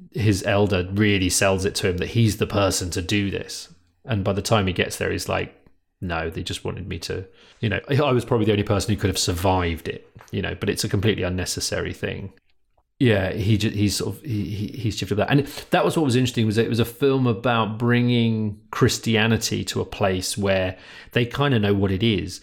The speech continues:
and they've had a form of it, or they've had it in the, their old place,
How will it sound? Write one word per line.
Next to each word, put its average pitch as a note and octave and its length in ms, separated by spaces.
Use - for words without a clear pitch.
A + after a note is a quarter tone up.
and G#2 120
they've G2 140
had A#2 240
a G#2 80
form G#2 380
of F2+ 100
it, F#2+ 320
or G#2 160
they've G2 160
had G#2+ 220
it G2+ 180
in G2+ 200
the, F#2+ 200
their G2+ 220
old G2+ 240
place, F#2+ 440